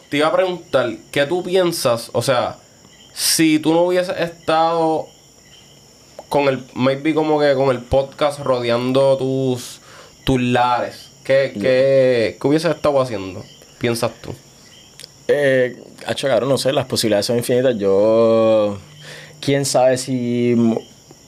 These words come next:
Speaker 2: hubiese seguido el, el, en el mismo camino de, de, en, en lo que me redescubría, ¿verdad? Este, pues, saliendo, probando y qué sé yo. Este, y, e igual, igual todavía aquí bregando,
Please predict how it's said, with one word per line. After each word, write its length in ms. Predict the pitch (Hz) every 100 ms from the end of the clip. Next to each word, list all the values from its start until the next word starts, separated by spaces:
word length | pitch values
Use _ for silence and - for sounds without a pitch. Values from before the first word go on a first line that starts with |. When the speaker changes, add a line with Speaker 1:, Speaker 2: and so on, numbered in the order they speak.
| - -
Speaker 2:
hubiese 320 | 127 127 131
seguido 540 | - 123 131 127 123
el, 240 | 117 113 107
el, 220 | 117 113
en 80 | 113
el 40 | 110
mismo 240 | 117 120
camino 340 | 117 101 117 110
de, 160 | 104
de, 640 | 98 98 98 92 90 85 90 - - -
en, 340 | 117 120 120 -
en 160 | 120 120
lo 100 | 117
que 80 | 117
me 320 | 110 110 110
redescubría, 640 | 120 110 - 113 127 127
¿verdad? 240 | 107 117 110 -
Este, 640 | - - 104 98 98 95
pues, 160 | 117 -
saliendo, 380 | 117 120 135
probando 280 | 117 107 117
y 40 | 104
qué 80 |
sé 180 | 98 110
yo. 100 | 113 - - - - - -
Este, 800 | 120 120 - 123 117 113 113 107 104 - - - - -
y, 160 | 139 - - - - - - - - - - - -
e 100 | 131
igual, 440 | 135 117 151 139 -
igual 480 | 117 110 127 131 135
todavía 680 | 135 117 120 143 139 123 - _ _ _ _ -
aquí 280 | 107 120
bregando, 800 | 123 123 113 120 127 123 120 113